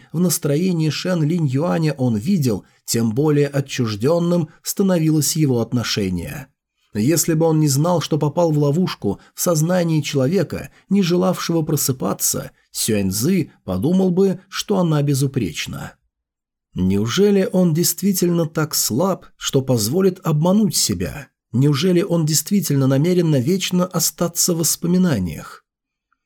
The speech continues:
На мгновение Сюаньцзы показалось, что поднявшийся со дна озера император У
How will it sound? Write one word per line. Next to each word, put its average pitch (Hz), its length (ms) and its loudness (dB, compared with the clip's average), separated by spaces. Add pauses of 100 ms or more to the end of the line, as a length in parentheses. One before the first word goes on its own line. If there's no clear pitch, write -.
На 147 160 2
мгновение 175 600 2
Сюаньцзы 151 560 2
показалось, 147 720 0 (120)
что - 200 -2
поднявшийся 165 760 0
со 143 180 0
дна 160 240 0
озера 170 460 0
император 156 640 0
У 175 400 0